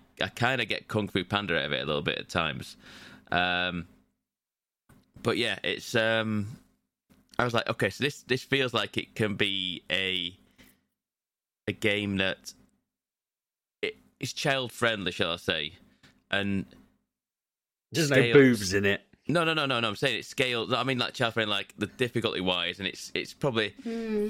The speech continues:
Speaker 1: it's, it's, it's, it would attract an audience of, like, I would say seven to ten year olds. I would say this game looks very nice and friendly and approachable, and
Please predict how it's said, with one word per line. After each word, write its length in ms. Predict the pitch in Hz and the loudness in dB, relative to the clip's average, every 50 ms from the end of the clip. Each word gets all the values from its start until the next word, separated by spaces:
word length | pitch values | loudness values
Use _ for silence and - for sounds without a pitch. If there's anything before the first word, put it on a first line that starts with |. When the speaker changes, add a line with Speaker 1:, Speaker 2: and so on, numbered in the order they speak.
| 214 - | -4 -8
Speaker 1:
it's, 240 | - - - - - | -8 -8 -6 -2 -2
it's, 240 | - 107 - - - | 0 -2 -2 -2 -2
it's, 300 | - 131 113 135 - - | -2 -2 -2 -2 -4 -2
it 180 | - 147 131 | -2 0 0
would 100 | 147 147 | 0 0
attract 380 | 143 - - 170 147 - - - | -2 0 0 0 0 0 0 0
an 60 | 135 | 2
audience 420 | 131 127 120 110 101 104 - - | 2 4 2 2 0 -2 -4 -4
of, 100 | 110 95 | -2 0
like, 280 | 104 101 - - - - _ - - - | 0 0 0 -2 -10 -20 _ -18 -6 0
I 120 | - 120 120 | 2 2 2
would 160 | 117 110 - | 2 0 2
say 160 | - 104 98 | 0 0 0
seven 340 | 92 - - 104 98 101 98 | 0 0 -2 0 0 0 -2
to 100 | 104 98 | -4 -4
ten 260 | - - 120 120 117 | -2 0 0 0 0
year 120 | 104 90 80 | 0 -2 -2
olds. 280 | 67 55 - - - 90 | -2 -4 -4 -2 -2 -2
I 80 | 80 | -2
would 140 | 82 87 - | -2 -4 -4
say 300 | - 98 90 92 120 123 - - _ _ _ _ _ - | -2 -2 -2 -2 -4 -8 -14 -20 _ _ _ _ _ -6
this 160 | - - - | -6 -6 -4
game 300 | - 101 92 90 90 90 | -2 -2 -2 -2 -2 -4
looks 240 | 92 - - - - | -4 -6 -6 -8 -14
very 420 | - - - 87 104 101 101 101 | -12 -8 -4 0 0 0 0 0
nice 400 | 98 95 95 95 98 101 - - | 0 -2 -2 -2 -4 -6 -6 -4
and 280 | 92 90 85 85 82 - - _ _ - - - - _ _ _ _ - | -4 -2 -2 -2 -4 -8 -14 _ _ -20 -20 -20 -20 _ _ _ _ -4
friendly 280 | - 104 104 101 101 98 | -2 0 0 0 -2 -2
and 80 | 92 92 | -4 -4
approachable, 460 | - - 107 - - - 104 98 - - | -2 0 -2 0 0 -2 -2 -2 0 -2
and 280 | 104 110 107 107 101 | -2 0 0 -2 -2